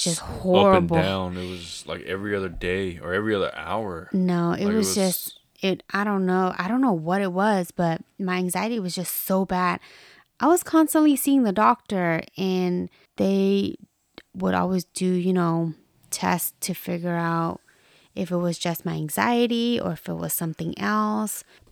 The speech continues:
Speaker 1: But, um, eventually we found out that it was just my anxiety. My anxiety was just really high, so
Speaker 2: I was in a different state. I was in Texas. Like, the best thing I could do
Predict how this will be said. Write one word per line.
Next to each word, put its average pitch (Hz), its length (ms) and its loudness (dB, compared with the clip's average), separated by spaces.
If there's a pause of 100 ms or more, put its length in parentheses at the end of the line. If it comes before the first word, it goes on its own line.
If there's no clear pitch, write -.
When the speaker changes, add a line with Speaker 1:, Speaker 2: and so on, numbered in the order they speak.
Speaker 1:
But, 175 320 -2
um, 170 580 -2 (460)
eventually 180 1200 2 (520)
we 190 80 -4
found 180 340 0
out 175 160 0
that 180 200 -2
it 190 80 0
was 190 160 0
just 196 200 -2
my 208 80 2
anxiety. 196 840 -2
My 185 160 -4
anxiety 185 420 -4
was 180 180 -6
just 170 200 -10
really 180 220 -2
high, 185 520 0
so 170 540 -4 (260)
Speaker 2:
I 87 40 -10
was 90 140 -8
in 87 80 -6
a 82 40 -6
different 95 380 -4
state. 101 420 0
I - 40 -16
was - 160 -20
in 90 80 -12
Texas. 92 680 -6 (1080)
Like, 82 120 -12
the - 60 -14
best 98 240 -2
thing 107 120 -2
I 95 80 -2
could 90 120 -6
do 104 440 -2